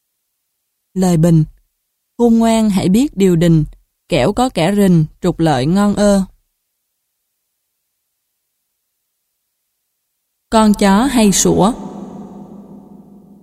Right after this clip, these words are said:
Một con chó hoang nọ sủa vài tiếng dưới khe núi, thì nghe thấy bốn phía đều vọng lại, "Gâu, gâu, gâu." Nó vô cùng khoái chí, tưởng bở:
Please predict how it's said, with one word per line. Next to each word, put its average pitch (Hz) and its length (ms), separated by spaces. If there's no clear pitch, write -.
Một 214 140
con 240 200
chó 233 180
hoang 233 380
nọ 156 280
sủa 208 240
vài 208 240
tiếng 208 360
dưới 254 100
khe 220 220
núi, 202 340
thì 208 160
nghe 220 220
thấy 226 240
bốn 214 260
phía 240 280
đều 208 180
vọng 156 220
lại, 156 280
"Gâu, 240 300
gâu, 233 260
gâu." 226 280
Nó 180 260
vô 220 200
cùng 175 240
khoái 202 220
chí, 202 340
tưởng 165 240
bở: 165 280